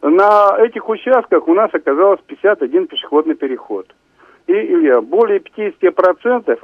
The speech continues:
освещенность ниже требований госто. Это нас очень настораживает. Все-таки проект «Безопасные и качественные дороги».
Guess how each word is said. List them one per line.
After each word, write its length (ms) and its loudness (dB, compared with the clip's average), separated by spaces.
освещенность 1040 -2
ниже 480 -2
требований 680 -2
госто. 540 -2
Это 300 2
нас 200 2
очень 400 0
настораживает. 880 -2
Все-таки 540 -4
проект 640 -2
«Безопасные 880 0
и 20 -12
качественные 580 0
дороги». 560 0